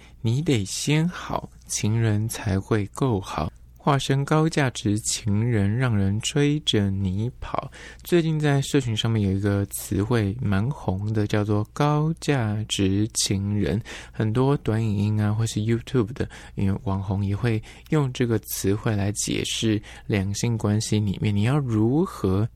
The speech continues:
才能够拥有一段美好的关系。那今天就来聊聊，你要怎样变成所谓别人眼中的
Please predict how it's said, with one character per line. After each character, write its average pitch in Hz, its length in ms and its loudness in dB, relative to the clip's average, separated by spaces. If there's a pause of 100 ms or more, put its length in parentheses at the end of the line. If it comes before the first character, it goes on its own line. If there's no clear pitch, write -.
(180)
才 101 200 0
能 110 120 2
够 117 140 2
拥 120 260 0
有 101 140 2
一 92 80 2
段 110 180 0
美 95 240 0
好 95 200 -4
的 - 160 -2
关 95 360 -2
系。 - 480 -2
那 127 220 2
今 131 320 0
天 117 460 0
就 127 120 -2
来 113 100 0
聊 101 200 0
聊， 104 160 0
你 113 120 2
要 151 120 2
怎 98 220 0
样 117 160 0
变 120 260 0
成 98 260 0
所 95 200 -2
谓 110 220 2 (260)
别 107 160 2
人 120 200 0
眼 98 220 2
中 104 260 0
的 92 200 0